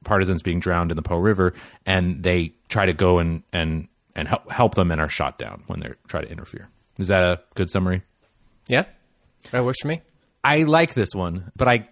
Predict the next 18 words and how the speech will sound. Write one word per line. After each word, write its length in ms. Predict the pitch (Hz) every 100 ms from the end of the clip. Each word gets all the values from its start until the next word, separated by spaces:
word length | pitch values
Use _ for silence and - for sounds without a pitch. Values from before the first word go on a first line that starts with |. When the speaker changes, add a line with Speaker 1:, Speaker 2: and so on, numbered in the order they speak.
| _
Speaker 1:
can 140 | 135
also 300 | - 135 139
totally 340 | 131 135 120 110
believe 300 | 104 104 95
that 140 | 92 -
you 160 | 92 92
don't. 340 | 107 95 87 - - _
I 100 | 113
think 260 | - 196 233
the 100 | 147
reason 320 | 113 135 156
I 80 | 120
like 220 | 104 117
it, 100 | 135
actually 380 | 104 104 127 190
it's 80 | -
kinda 200 | 143 120
random. 420 | 90 98 120 117